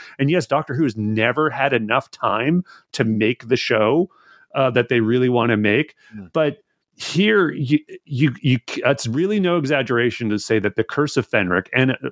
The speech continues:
Speaker 1: several other episodes in this sort of s-, re-, this orbit of McCoy, they just look like they're fan-made. They look like they're fan-made videos.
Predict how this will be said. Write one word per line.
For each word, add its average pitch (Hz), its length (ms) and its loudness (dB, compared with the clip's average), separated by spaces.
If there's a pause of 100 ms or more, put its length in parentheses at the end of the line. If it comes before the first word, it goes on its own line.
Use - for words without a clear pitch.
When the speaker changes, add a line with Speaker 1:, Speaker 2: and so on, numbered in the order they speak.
(220)
Speaker 1:
several 196 420 0
other 135 420 0
episodes 113 520 -2
in 123 220 0
this 110 160 0
sort 104 180 0
of 95 60 0
s-, - 100 -12 (320)
re-, 110 240 0
this 110 280 0
orbit 104 500 2
of 104 140 2
McCoy, 98 540 2 (260)
they 123 120 2
just 147 280 0
look 151 200 0
like 127 240 0
they're 107 260 0 (260)
fan-made. 104 920 0 (160)
They 101 100 2
look 120 220 2
like 139 180 0
they're 110 100 0
fan-made 127 1000 0 (180)
videos. 147 580 -2